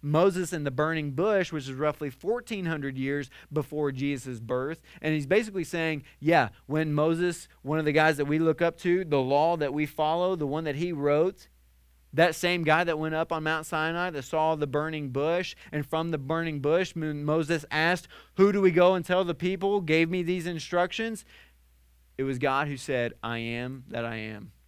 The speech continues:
And Jesus here is responding, "I am. I am God. I am the one that they claim." This claim is the very reason why Jesus was murdered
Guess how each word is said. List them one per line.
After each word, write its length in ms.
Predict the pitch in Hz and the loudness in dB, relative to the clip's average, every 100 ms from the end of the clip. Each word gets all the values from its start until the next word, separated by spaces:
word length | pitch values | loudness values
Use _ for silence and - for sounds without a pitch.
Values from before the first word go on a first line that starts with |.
| _ _ _ _ _ _ _ _ _ _ _ _ - | _ _ _ _ _ _ _ _ _ _ _ _ -8
And 180 | 127 | -8
Jesus 420 | 104 127 131 139 - | -6 -8 -8 -8 -10
here 280 | 147 131 | -8 -6
is 320 | 117 117 113 - | -6 -10 -12 -12
responding, 800 | 113 - 123 123 123 107 107 107 _ _ _ _ _ _ - | -14 -10 -8 -6 -6 -10 -12 -18 _ _ _ _ _ _ -8
"I 140 | 120 | -6
am. 320 | 135 139 143 101 _ _ _ _ _ _ _ _ _ _ _ _ _ | -6 -8 -10 -14 _ _ _ _ _ _ _ _ _ _ _ _ _
I 180 | 123 131 - | -6 -6 -6
am 260 | 117 113 113 | -8 -8 -8
God. 400 | 113 107 101 - _ _ | -10 -10 -12 -16 _ _
I 140 | - | -8
am 360 | 131 - 135 135 | -6 -6 -6 -6
the 80 | 123 | -8
one 480 | 120 123 117 113 110 _ - | -6 -6 -6 -8 -12 _ -16
that 160 | 120 | -10
they 100 | 123 | -6
claim." 540 | 113 - 113 107 101 92 _ _ _ _ _ _ _ - | -8 -8 -8 -6 -8 -12 _ _ _ _ _ _ _ -10
This 160 | 127 123 | -8 -6
claim 300 | 135 123 123 | -4 -4 -4
is 80 | |
the 80 | 110 | -6
very 240 | 113 120 117 | -4 -4 -4
reason 360 | 123 123 113 | -6 -8 -8
why 140 | 110 110 | -10 -10
Jesus 340 | 110 117 110 | -10 -10 -12
was 160 | 110 107 | -14 -12
murdered 520 | 113 113 110 107 | -8 -8 -8 -12